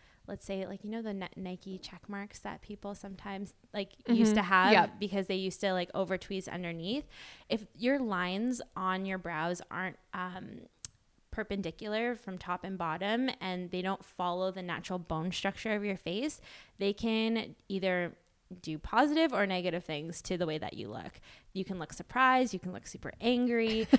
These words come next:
Speaker 1: So the positioning is su-,
Speaker 2: <laughs>
Speaker 1: very important. And, you know, I find that people who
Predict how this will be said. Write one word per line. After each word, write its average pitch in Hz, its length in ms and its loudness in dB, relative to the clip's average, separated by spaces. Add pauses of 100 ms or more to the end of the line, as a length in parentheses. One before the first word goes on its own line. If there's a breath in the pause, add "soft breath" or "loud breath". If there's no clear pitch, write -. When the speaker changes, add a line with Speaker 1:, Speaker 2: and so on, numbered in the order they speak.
Speaker 1:
So 233 120 10
the 226 60 8
positioning 233 680 10
is 320 180 6
su-, 311 240 6
Speaker 2:
<laughs> 269 60 2
Speaker 1:
very 302 320 12
important. 320 640 4 (140)
And, 214 500 2
you 226 140 -2
know, 214 320 2 (120)
I 208 100 0
find 226 440 0
that 202 220 0
people 240 400 0
who - 280 -4